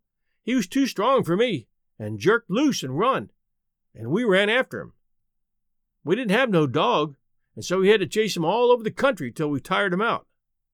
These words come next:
We never got him till dark. Then we fetched him over, and I started down for the raft.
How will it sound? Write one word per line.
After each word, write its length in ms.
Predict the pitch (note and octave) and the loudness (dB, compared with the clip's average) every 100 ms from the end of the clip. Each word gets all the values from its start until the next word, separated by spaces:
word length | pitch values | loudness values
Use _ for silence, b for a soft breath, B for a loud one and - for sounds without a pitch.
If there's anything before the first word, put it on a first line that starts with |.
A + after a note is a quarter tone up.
| _ _ _ _ _ _ _ - | _ _ _ _ _ _ _ -8
We 140 | C#3 | 0
never 180 | G3 A#3 | 2 2
got 240 | G3 B3+ A#3 | 2 2 0
him 100 | C3+ | 0
till 200 | D#3+ C3+ | -2 -2
dark. 420 | C#3 G#3 D#3+ _ _ _ _ _ _ | 0 0 0 _ _ _ _ _ _
Then 140 | - E3+ | -2 0
we 120 | G#3+ | 0
fetched 340 | F3 E3+ - | -2 -6 -4
him 120 | A#3+ G#3+ | -2 0
over, 340 | G3 G3 F3 _ _ | 0 -2 -6 _ _
and 120 | G#2+ | -4
I 100 | E3 | -2
started 360 | F3 D#3+ E3 E3+ | -2 -2 -2 -2
down 220 | D3+ E3+ | -2 -2
for 80 | D#3+ | -4
the 80 | C#3+ | -2
raft. 400 | E3+ A3+ A#2 | 0 0 -4